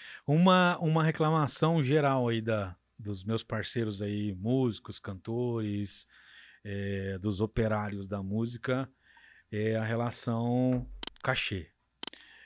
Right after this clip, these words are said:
É um assunto chato, é, mas importante de ser falado pra que, aos pouquinhos, as pessoas vão entendendo, é, o porquê desse, dessa dificuldade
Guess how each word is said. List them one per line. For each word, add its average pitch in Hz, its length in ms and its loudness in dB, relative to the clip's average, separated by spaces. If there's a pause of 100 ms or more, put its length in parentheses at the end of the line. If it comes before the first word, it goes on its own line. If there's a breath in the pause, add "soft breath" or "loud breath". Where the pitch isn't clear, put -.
(120 loud breath)
É 95 460 -4
um 98 80 -6
assunto 98 640 -4 (280)
chato, 127 720 0 (580 soft breath)
é, 98 720 -4
mas 101 380 -2
importante 113 640 -2
de 98 80 -8
ser - 160 -6
falado 107 400 -2
pra 117 180 -2
que, 120 460 0 (380 soft breath)
aos 104 120 -6
pouquinhos, 117 600 0
as 113 120 0
pessoas 110 360 -4
vão 107 160 -4
entendendo, 110 680 -2 (720 soft breath)
é, 95 920 -6 (200)
o 107 80 -6
porquê 117 440 2
desse, 110 800 0
dessa 101 500 -2
dificuldade 120 1300 -2